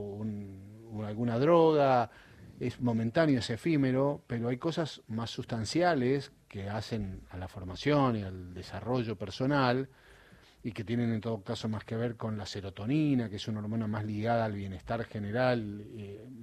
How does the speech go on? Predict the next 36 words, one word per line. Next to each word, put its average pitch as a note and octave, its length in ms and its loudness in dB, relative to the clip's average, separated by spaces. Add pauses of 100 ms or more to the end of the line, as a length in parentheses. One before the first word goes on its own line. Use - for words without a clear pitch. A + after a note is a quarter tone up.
(120)
más A2 300 -6
anclado, A#2+ 480 2
digamos, A#2 340 -2
en, G#2 160 -8 (500)
en G#2+ 100 -4
lo G2+ 100 -4
que G2 80 -6
se - 120 -10
conoce A2+ 380 -4
como G#2+ 180 -4
felicidad A2+ 880 4
y G#2+ 100 -4
no A2+ 180 -2
con A2 220 -2
la G2 80 -6
cuestión G#2+ 600 -4
de F#2 300 -6
solo G#2+ 300 -4
de F#2+ 160 -8
adrenalínica. G#2+ 960 0 (800)
Y C3+ 80 -4
todo F#3+ 260 8
eso G3 460 4
está F#3+ 240 2
modificando F#3 960 2 (240)
las A2 200 -6
conductas A2 920 -4
y A#2+ 160 -2
obviamente E3+ 600 2
me C3 120 0
parece B2+ 320 -4
que D3 80 -2
también A#2+ 400 -2 (540)
el F#2+ 160 -6
sueño, B2 560 -2
¿no? G#2+ 260 -10